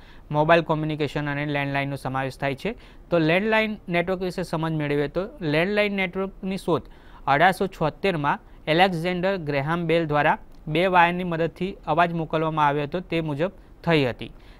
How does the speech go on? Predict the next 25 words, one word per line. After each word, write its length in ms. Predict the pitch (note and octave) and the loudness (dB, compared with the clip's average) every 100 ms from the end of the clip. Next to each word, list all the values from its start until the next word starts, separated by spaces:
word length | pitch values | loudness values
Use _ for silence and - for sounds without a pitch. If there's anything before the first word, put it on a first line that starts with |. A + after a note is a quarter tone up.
| - | -4
ત્યારબાદ 460 | - F3 G3 G#3 G3+ | 4 4 6 2 0
અઢારસો 460 | F3 D3 E3+ - | -4 0 0 -2
સિત્યોતેરમાં 720 | F3+ F3 - F#3+ D#3+ C3 A#2+ A2+ | -6 -6 -2 -2 0 -2 -4 -8
સ્વિચિંગ 520 | - E3 G3 G#3 G3 | -2 -2 -2 -6 -4
પદ્ધતિનો 460 | E3+ E3 F3 F3 | -4 -4 -2 -2
ઉપયોગ 280 | E3 - D#3 | -2 -2 -2
શરૂ 260 | - C3+ C3+ | -2 -4 -4
થયો, 300 | C#3 C#3+ A3 - - - | -4 -4 -6 -12 -18 -4
જેમાં 360 | C#3+ D#3 G3 E3 | 0 2 2 4
ગ્રાહક 380 | C3+ C3 F3 - D#3+ | 4 4 2 0 -6
અને 200 | D#3 F3 | -4 0
ઓપરેટર 540 | D#3 C#3 F3+ D#3+ C3+ - - - - F3 | 0 2 0 0 -4 -6 -20 -20 -6 -4
એક 220 | E3+ G#3+ | 0 0
જ 120 | G#3 | 0
બેન્ડ 220 | G#3 G3+ | 0 0
સાથે 300 | G#3 F#3 F#3+ | 0 0 -2
જોડાયેલા 440 | E3+ E3 E3+ F3 E3+ | -2 2 4 4 4
રહેતા 380 | D3 C#3 D#3+ | 2 4 4
અને 120 | C#3+ D#3+ | 4 0
બધું 320 | D3+ C3+ F#3 | -2 0 -2
જ 100 | - | 4
કાર્ય 240 | E3+ E3+ | 4 6
મનુષ્ય 460 | E3 D3 D#3+ - E3 | 2 -2 -4 -2 -2
દ્વારા 320 | C#3 B2+ G#3 | 0 0 0
થતું, 480 | - D3 C#3 B2+ | -2 -6 -4 -10